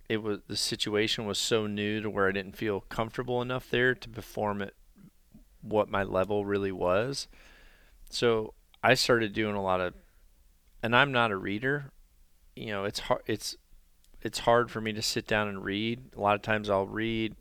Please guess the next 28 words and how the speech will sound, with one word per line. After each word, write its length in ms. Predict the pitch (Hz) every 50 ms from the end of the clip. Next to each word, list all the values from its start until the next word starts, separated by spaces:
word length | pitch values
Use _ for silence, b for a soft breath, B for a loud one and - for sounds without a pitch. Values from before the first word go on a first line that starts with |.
| - -
and 100 | 101 101
then 140 | 101 101 98
get 160 | 101 98 95
halfway 380 | 98 101 101 98 - - 107
through 160 | 101 - 110 104
the 100 | 101 -
page 380 | - 104 107 110 110 107 - 110
and 80 | 104
be 100 | 104 104
like, 240 | 101 98 92 92 95 - _ _ _ _ _ _ _ _ - - _ _ _ _ _ _ _ -
"I 80 | 107 104
don't 180 | 107 104 101
remember 380 | 101 101 98 101 101 98 98 98
anything 340 | 95 95 90 - - 104 98
I 40 | 90
just 240 | 90 92 90 -
read." 340 | - 107 110 113 120 117 117 - b b b b b
So 160 | - - -
then 80 | 110 101
I 80 | 98 98
go 180 | 101 101 98
back 340 | 101 - 92 90 90 95 -
and 140 | - 90 92
do 180 | - 98 98
it 200 | 98 95 95 - - _ -
and 80 | -
do 220 | 101 95 95 95 95
it. 180 | 92 95 -